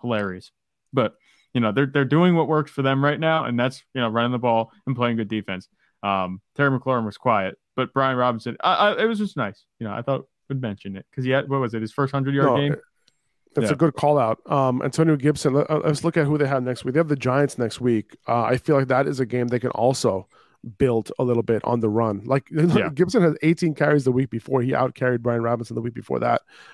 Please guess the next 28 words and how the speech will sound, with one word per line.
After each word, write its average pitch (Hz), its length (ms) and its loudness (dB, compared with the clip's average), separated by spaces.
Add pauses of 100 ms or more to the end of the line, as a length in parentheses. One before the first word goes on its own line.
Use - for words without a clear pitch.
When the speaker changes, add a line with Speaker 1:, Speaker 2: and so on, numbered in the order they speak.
(140)
Speaker 2:
Um, 135 240 2
but 139 120 2
I 165 100 2
think 254 180 2
against 208 260 4
the 185 100 4
Giants, 135 560 0 (600)
I 135 100 2
think 208 300 2
you 175 120 4
could 180 180 2
roll 156 220 6
out 170 140 4
Brian 127 220 2
Robinson, 117 680 -2
you 135 100 2
know, 123 120 4
as 123 240 2
a 123 40 2
borderline 117 440 0
R 101 80 -4
B 107 100 -4
two. - 160 -8 (600)
Speaker 1:
Yeah, 190 120 4
maybe. 127 420 0
I 143 60 2
mean, 156 140 4
if, 151 180 0